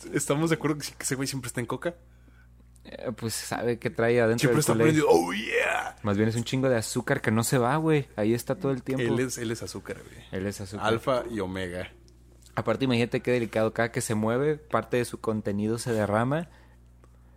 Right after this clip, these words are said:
Speaker 2: Y que, pues, quién sabe qué pasa. Quizás se vuelve más estúpido o algo así. Que, o sea, el per-, eh, eso es muy interesante. ¿El personaje del Ku-, de Kool-Aid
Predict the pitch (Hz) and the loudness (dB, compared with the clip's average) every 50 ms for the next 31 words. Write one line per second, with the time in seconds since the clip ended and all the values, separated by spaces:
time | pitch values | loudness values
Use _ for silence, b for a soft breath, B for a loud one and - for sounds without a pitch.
0 | b b - - - - - 101 - - - - - 104 - 101 107 98 113 104 | b b -20 -18 -8 -6 -4 -6 -6 -8 -12 -8 -8 -4 -4 -2 -2 -2 -2 -2
1 | - 131 156 - 185 160 - - 113 117 113 123 120 120 120 123 123 120 127 120 | 0 0 0 0 0 -2 -2 -4 -6 -4 -4 -2 -2 0 0 0 -2 -2 -4 -4
2 | - 135 123 131 127 120 117 113 113 117 120 117 113 - 123 127 - - b b | -2 -2 -2 0 0 0 0 -2 -2 -4 -4 -6 -6 -6 -8 -10 -10 -14 b b
3 | b b b b b b b b b - - - - - - - - - - - | b b b b b b b b b -20 -20 -20 -20 -20 -20 -20 -20 -20 -20 -20
4 | - - - - - 127 - 139 120 117 - 151 135 - 139 143 - 135 123 - | -20 -16 -6 -2 0 0 2 4 4 4 4 4 4 4 4 4 4 2 -4 -4
5 | - - - 131 - - 180 170 170 156 135 113 110 92 - 139 156 147 - 101 | -6 -4 -2 -2 -2 -2 -2 -2 0 0 0 0 0 -2 0 -2 -2 -2 -4 -6
6 | 92 - b b b - - 131 117 - 131 123 120 - 127 135 151 147 185 185 | -8 -8 b b b 0 4 4 4 6 6 4 4 4 2 2 2 4 4 6
7 | 165 147 131 - - 127 131 - 135 120 113 - - 127 127 139 139 143 156 151 | 6 6 4 2 -2 -4 -4 0 4 2 2 4 4 2 4 4 6 6 4 4
8 | 151 | 2